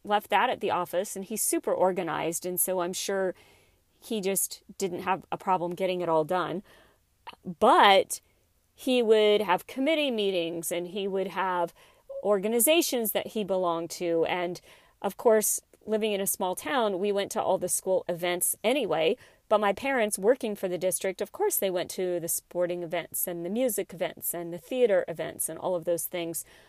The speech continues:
um, because that's also the, part of the social fabric of a small town. But yeah, they gave way, way more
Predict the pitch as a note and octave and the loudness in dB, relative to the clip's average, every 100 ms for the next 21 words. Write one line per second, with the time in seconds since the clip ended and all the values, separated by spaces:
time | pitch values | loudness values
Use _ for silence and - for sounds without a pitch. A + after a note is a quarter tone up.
0 | _ - F3+ E3+ D#3+ - _ _ - G#3+ | _ -8 -4 -4 -6 -14 _ _ -6 -4
1 | G#3+ G3+ G3+ - G3+ G#3 G3+ F#3 - - | -2 0 0 0 -2 0 0 -2 -4 -4
2 | F#3 E3+ F3 - F3+ - E3 - E3 D#3+ | -4 -2 -2 -2 -2 -4 -6 -6 -2 -2
3 | D#3 D3+ - - _ _ _ - G#3+ G#3 | -2 -4 -6 -14 _ _ _ 2 6 6
4 | F3 - F#3 - F3+ F3+ - F#3+ F3+ G#2 | 6 -2 -4 -2 -2 -4 -4 -4 -4 -6
5 | A2+ - - _ _ _ F#3+ A3+ A3+ G#3 | -12 -18 -20 _ _ _ -2 4 8 8
6 | - G3+ B3 D4+ A3 F3+ A3 A3+ A#3+ G#3+ | 6 4 4 6 4 4 2 4 4 6
7 | G3 - - E3 G3 A3+ A#3 A3 G#3 F#3+ | 4 0 -8 2 6 8 8 6 6 4
8 | F3+ E3+ - G3+ G#3 G#3 F#3 E3+ E3 E3 | 2 0 -2 2 4 4 0 0 0 -2